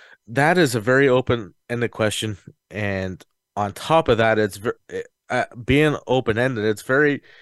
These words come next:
cryptic. And by the way I mean cryptic is, it's like, well, I don't really know what,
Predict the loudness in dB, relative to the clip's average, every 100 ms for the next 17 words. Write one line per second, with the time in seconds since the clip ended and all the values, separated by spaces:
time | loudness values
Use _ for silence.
0 | _ -14 -4 -4 -4 -8 -16 -20 _ _
1 | _ _ _ _ -6 -6 -8 _ _ _
2 | _ -10 -2 2 2 2 2 2 -2 -4
3 | -4 -2 -2 -2 -2 -4 -4 -4 -2 -2
4 | -4 _ -6 0 0 0 2 2 4 4
5 | 4 2 2 0